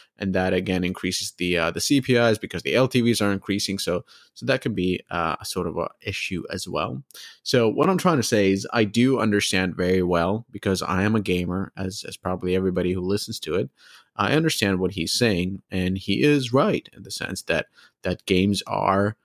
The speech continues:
um, like modern games. I mean, I, I play all the, you know, the latest R P Gs and so forth, and they are, they're very heavy on monetization. And I do understand that, that this is,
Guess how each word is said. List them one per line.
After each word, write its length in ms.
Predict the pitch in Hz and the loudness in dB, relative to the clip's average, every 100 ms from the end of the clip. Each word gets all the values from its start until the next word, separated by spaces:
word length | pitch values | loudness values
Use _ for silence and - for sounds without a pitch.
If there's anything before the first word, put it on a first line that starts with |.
| _ _ _ - | _ _ _ -2
um, 460 | 90 87 87 87 - _ _ _ _ _ | 0 2 0 -2 -6 _ _ _ _ _
like 180 | 104 - | -4 0
modern 340 | 92 90 90 | 0 2 2
games. 360 | 90 98 104 101 | 2 2 2 2
I 60 | 98 | 2
mean, 220 | 87 87 | 2 0
I, 420 | 71 82 - - | -2 -2 0 0
I 40 | |
play 320 | - - 85 76 | -2 0 0 0
all 240 | - 90 | -2 -4
the, 140 | - | -2
you 60 | 92 | -2
know, 100 | 78 | -2
the 80 | 87 | 0
latest 340 | 90 92 - | 2 2 0
R 140 | - 90 | -4 -4
P 140 | 90 | -4
Gs 240 | 107 104 | -2 -4
and 100 | 104 | -4
so 160 | 101 104 | -6 -6
forth, 300 | - 117 - | -2 -2 0
and 120 | 113 | 0
they 120 | 127 | 2
are, 160 | 156 135 | 2 0
they're 160 | - 147 | 0 0
very 280 | 139 131 113 | 2 2 4
heavy 220 | 123 107 | 4 2
on 120 | 92 | 2
monetization. 640 | 90 90 95 110 110 - - - - - _ _ | 0 0 2 2 0 -6 -12 -20 -20 -20 _ _
And 480 | 101 95 92 95 - | 2 4 4 2 0
I 140 | 98 92 | -2 0
do 240 | 95 92 | 0 0
understand 480 | 92 90 - 104 95 | 0 -2 0 0 0
that, 180 | 92 - | -4 -2
that 200 | 87 - | -6 -4
this 220 | 92 - | -4 2
is, 260 | 95 92 | 0 0